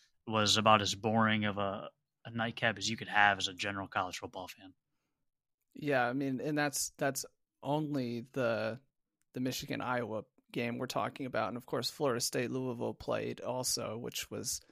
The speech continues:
Speaker 2: uh, I obviously couldn't watch it, but under, <laughs> I understood it was not very exciting either. With, you know, we talk about, like,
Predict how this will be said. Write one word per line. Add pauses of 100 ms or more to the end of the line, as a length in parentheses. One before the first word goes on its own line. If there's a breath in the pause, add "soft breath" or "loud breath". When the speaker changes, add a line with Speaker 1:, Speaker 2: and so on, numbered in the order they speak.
(580 soft breath)
Speaker 2:
uh,
I
obviously
couldn't
watch
it,
but
under,
<laughs>
I
understood
it
was (460 loud breath)
not
very
exciting (340)
either. (760 soft breath)
With, (340)
you
know, (200)
we
talk
about,
like,